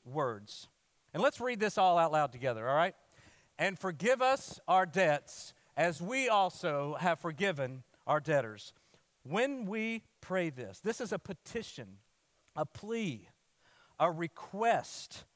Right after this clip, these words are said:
Jesus teaches us that we should ask our Heavenly Father for His forgiveness. Forgiveness for what? Our debts, our sins, our failure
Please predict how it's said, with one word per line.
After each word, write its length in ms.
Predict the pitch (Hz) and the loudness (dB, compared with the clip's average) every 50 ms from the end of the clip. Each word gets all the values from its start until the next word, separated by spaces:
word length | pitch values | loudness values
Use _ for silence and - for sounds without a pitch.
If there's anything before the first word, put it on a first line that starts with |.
| _ _ _ _ _ _ - 131 | _ _ _ _ _ _ -20 -12
Jesus 520 | 127 165 202 240 269 285 - 269 240 - | -6 -4 -2 -2 -2 -2 -2 -4 -6 -6
teaches 440 | - - 240 247 - - 170 147 - | -8 -8 -8 -8 -8 -6 -6 -4 -4
us 140 | - - - | -4 -4 -4
that 140 | 170 143 151 | -8 -8 -8
we 120 | 185 220 | -8 -8
should 200 | - - 190 165 - | -6 -6 -8 -4 0
ask 320 | - 185 202 247 - - - | 0 2 2 2 -2 -2 -2
our 140 | 196 214 190 | 0 0 2
Heavenly 320 | 180 202 185 180 180 156 156 | 2 0 0 -2 -4 -6 -4
Father 460 | - 208 220 233 202 131 127 - - _ _ _ _ _ _ | -2 0 2 2 2 0 -2 -6 -8 _ _ _ _ _ _
for 300 | - 180 170 185 190 185 | -6 -4 -2 -2 -4 -4
His 420 | 135 139 139 139 151 160 - - - | -6 -6 -6 -6 -8 -10 -12 -14 -12
forgiveness. 920 | - 131 123 131 139 151 151 - 269 - - 123 104 92 - - - - _ _ _ _ _ _ _ _ _ _ _ _ _ _ _ | -10 -10 -8 -8 -10 -12 -12 -14 -14 -14 -14 -14 -16 -16 -18 -20 -20 -20 _ _ _ _ _ _ _ _ _ _ _ _ _ _ _
Forgiveness 600 | - 208 208 151 135 233 269 277 254 233 220 - | -8 -6 -6 -4 0 0 0 0 0 -4 -6 -6
for 120 | - 226 214 | -6 -6 -4
what? 360 | 214 277 311 233 117 - _ _ _ _ _ _ _ _ _ _ _ _ _ _ _ _ _ _ _ _ _ _ _ _ - | 0 2 2 2 0 -2 _ _ _ _ _ _ _ _ _ _ _ _ _ _ _ _ _ _ _ _ _ _ _ _ -12
Our 120 | 113 139 - | -12 -10 -8
debts, 520 | - 285 285 - - - - - - _ _ _ _ _ _ _ _ _ - | -6 -6 -6 -6 -10 -20 -20 -20 -20 _ _ _ _ _ _ _ _ _ -4
our 120 | 151 165 | -4 -4
sins, 680 | - - - 302 320 247 127 104 90 78 - - - _ _ _ _ _ _ _ _ - | -4 -6 -8 -8 -8 -8 -8 -10 -14 -20 -20 -20 -20 _ _ _ _ _ _ _ _ 2
our 160 | 180 202 190 | 2 2 2
failure 680 | - - 233 247 285 320 311 285 208 160 151 160 185 | 0 2 4 4 6 6 4 2 2 0 0 0 -2